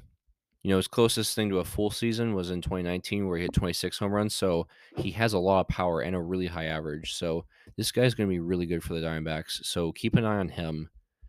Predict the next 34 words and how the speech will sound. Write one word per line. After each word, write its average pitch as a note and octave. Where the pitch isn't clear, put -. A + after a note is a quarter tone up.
And F#2
I A#2
think, C3+
like A2
I G#2+
said, G2+
I E2
think A#2
the G#2
Diamondbacks G2+
are E2+
gonna E2+
surprise -
some F#2
people F2
with, E2
they're G2+
definitely D3
not A2+
gonna G#2+
contend F#2
for F2
the D#2+
playoffs, E2
but F2+
I F2+
think A#2
they're A#2
gonna A#2
surprise -
some F#2+
people E2+
because F#2
of E2+